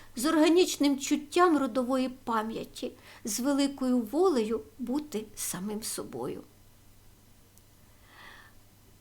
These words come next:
Хочеться звернути вашу увагу також на особливості назви поезії «Лебеді материнства». Назва поезії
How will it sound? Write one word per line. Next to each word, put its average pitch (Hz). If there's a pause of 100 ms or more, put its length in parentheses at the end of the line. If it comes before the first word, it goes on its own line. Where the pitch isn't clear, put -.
(240)
Хочеться 285
звернути 269
вашу 330
увагу 302
також 285
на 269 (500)
особливості 294
назви 277 (180)
поезії 226 (160)
«Лебеді 370
материнства». 311 (840)
Назва 392
поезії 403